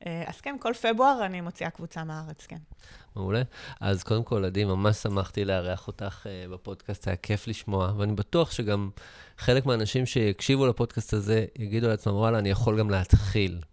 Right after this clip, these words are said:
Speaker 2: לא צריך להיות מושלמים, מיס פרפקט או מיסטר פרפקט, רק להתחיל בכלים האלה,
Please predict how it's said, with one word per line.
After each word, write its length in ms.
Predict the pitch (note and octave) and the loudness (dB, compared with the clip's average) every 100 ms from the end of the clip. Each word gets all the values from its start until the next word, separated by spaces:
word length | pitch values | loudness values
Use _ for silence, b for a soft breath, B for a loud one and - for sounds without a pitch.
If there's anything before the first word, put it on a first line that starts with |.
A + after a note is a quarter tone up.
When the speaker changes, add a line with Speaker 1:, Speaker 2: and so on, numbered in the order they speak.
| _ | _
Speaker 2:
לא 120 | G#2 G#2 | -2 -2
צריך 260 | - - | -2 -2
להיות 180 | G#2 G2 | 0 0
מושלמים, 600 | G#2 - G2+ F#2+ G2 A2 | -2 -2 0 2 4 4
מיס 180 | G#2 - | 2 0
פרפקט 540 | - G#2+ F#2 F#2+ - | 0 0 0 -4 -4
או 100 | G2 | -4
מיסטר 320 | F#2 F#2+ - G2+ | -2 -4 -4 -4
פרפקט, 540 | A2+ A#2 E3 F3+ - B B - | -2 0 2 0 -4 B B -2
רק 160 | C#3+ - | 0 2
להתחיל 460 | B2+ - G#2 A2+ | 0 -2 -2 -2
בכלים 520 | G2+ G#2+ - F#2 G#2+ | -2 -4 -4 -4 -2
האלה, 300 | A#2+ C3+ E3+ | 0 0 0